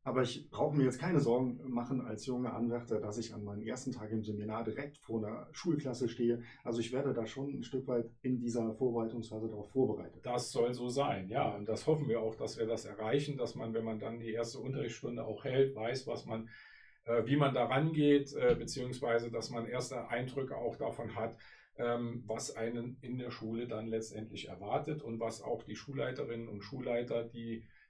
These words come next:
Speaker 2: äh, ihre Schulen ja auch zur Verfügung stellen hinsichtlich der Ausbildung, dann auch erwarten können von uns.
Speaker 1: Also Sie werden vielleicht gemerkt haben, wir haben diese Folge voraufgezeichnet. Wir senden sie, nachdem der Einstellungstermin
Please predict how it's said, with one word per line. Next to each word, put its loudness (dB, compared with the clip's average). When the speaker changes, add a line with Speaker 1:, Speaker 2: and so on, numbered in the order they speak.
Speaker 2:
äh, 0
ihre -2
Schulen 0
ja 0
auch -2
zur -4
Verfügung 0
stellen -2
hinsichtlich -6
der -4
Ausbildung, -2
dann -6
auch -6
erwarten -12
können -10
von -10
uns. -16
Speaker 1:
Also -4
Sie 0
werden 6
vielleicht -4
gemerkt -2
haben, -2
wir 0
haben 0
diese 0
Folge -4
voraufgezeichnet. -4
Wir -4
senden -4
sie, -8
nachdem 0
der -4
Einstellungstermin -6